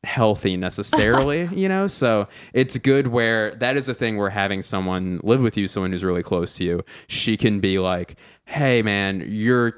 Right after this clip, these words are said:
Speaker 1: taking on a few too many things." And I'm so like, "Oh, fucking, I'm handling it." But she's like, "You're not."
Speaker 2: <laughs>
Speaker 1: And then I can be like, "Oh, how can I change my life to be healthier and not have so many?"
Speaker 2: That's so,
Speaker 1: Yeah.
Speaker 2: um, that gave me chills hearing you say that, because I,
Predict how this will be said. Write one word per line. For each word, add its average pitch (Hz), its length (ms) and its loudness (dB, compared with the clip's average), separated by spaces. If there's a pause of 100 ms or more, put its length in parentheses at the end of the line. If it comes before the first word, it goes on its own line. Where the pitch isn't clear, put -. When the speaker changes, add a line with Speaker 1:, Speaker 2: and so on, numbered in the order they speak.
(100)
Speaker 1:
taking 143 440 0
on 104 200 2
a 92 40 -4
few 95 360 -2
too 98 240 -2
many 90 240 -4
things." - 500 -8
And 101 220 -2 (220)
I'm 117 200 2
so 113 300 0
like, 104 160 -2
"Oh, 113 80 -2
fucking, 123 380 -2
I'm 123 120 -2
handling 147 480 0
it." 120 180 -2
But 127 120 -2
she's 117 120 -4
like, 113 160 -2
"You're 120 160 2
not." 113 400 2 (180)
Speaker 2:
<laughs> - 140 -18
Speaker 1:
And 135 160 2
then 131 120 2
I 127 160 0
can 113 260 -2
be 104 140 0
like, 101 140 -2
"Oh, 120 100 2
how 117 160 0
can 123 140 -4
I 110 80 0
change 92 360 -6
my 90 120 -2
life 90 440 -4 (340)
to 113 140 2
be 92 220 0
healthier 147 540 0
and 143 140 -2
not 92 300 -4
have 87 400 -4
so 82 220 -4
many?" 82 440 -8 (460)
Speaker 2:
That's 294 260 -2
so, 302 160 2
Speaker 1:
Yeah. 240 400 0
Speaker 2:
um, 202 80 -6
that 226 100 0
gave 262 100 -2
me 277 120 -2
chills 233 340 -4
hearing 208 220 -2
you 202 60 -2
say 214 140 -2
that, 208 220 0
because 202 300 -4
I, 185 320 0